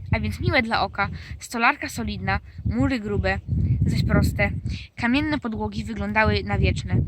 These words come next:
Dobrze by było kiedyś zaprojektować coś równie doskonałego,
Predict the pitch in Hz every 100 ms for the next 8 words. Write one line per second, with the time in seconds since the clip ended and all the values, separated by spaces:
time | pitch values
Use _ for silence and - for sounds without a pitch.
0 | - - - - 254 254 262 226 208 233
1 | 208 226 - 220 220 220 220 214 214 -
2 | 262 - - - 202 - 208 - - 208
3 | 190 185 160